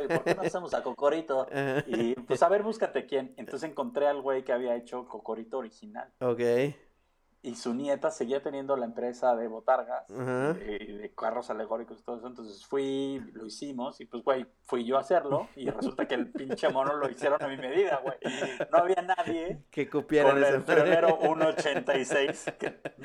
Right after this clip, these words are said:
Speaker 1: de manejo que copiaran esa madre, y me tuve que
Speaker 2: A
Speaker 1: sub-
Speaker 2: todo el mundo le nadaba, güey.
Speaker 1: Pues sí, güey, nada más, todo el mundo le
Speaker 2: Pe-,
Speaker 1: nadaba.
Speaker 2: pero también está padre, güey.
Speaker 1: No, está, esto fue, fue un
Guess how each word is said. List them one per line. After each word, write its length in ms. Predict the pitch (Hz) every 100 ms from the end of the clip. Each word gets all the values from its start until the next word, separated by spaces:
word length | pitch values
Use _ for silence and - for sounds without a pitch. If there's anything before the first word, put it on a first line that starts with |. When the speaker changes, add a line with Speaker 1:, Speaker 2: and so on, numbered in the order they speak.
| 131 -
Speaker 1:
de 60 |
manejo 360 | 135 135 139 165
que 140 | 147
copiaran 340 | 123 120 135 131
esa 200 | 123 117
madre, 240 | 113 123 147
y 40 |
me 80 | 117
tuve 240 | 107 113
que 100 | -
Speaker 2:
A 120 | 139 131
Speaker 1:
sub- 80 |
Speaker 2:
todo 100 | 147
el 80 | 151
mundo 260 | 151 156 156
le 140 | 139
nadaba, 520 | 127 135 151 170 139 131
güey. 220 | 127 127 127 - -
Speaker 1:
Pues 200 | - -
sí, 360 | - - 311 127
güey, 220 | - -
nada 160 | 110 113
más, 200 | - 113
todo 80 | -
el 40 | 120
mundo 160 | 123
le 80 | 113
Speaker 2:
Pe-, 60 | 107
Speaker 1:
nadaba. 380 | 120 123 127 -
Speaker 2:
pero 160 | 156 160
también 280 | 165 185
está 280 | 190 165 147
padre, 340 | 131 120 117 113
güey. 320 | 113 117 120 - 185
Speaker 1:
No, 160 | 226 247 214
está, 260 | 127 - 156
esto 400 | 151 - 156 160 -
fue, 420 | 180 170 160 123 -
fue 160 | - 131
un 140 | 143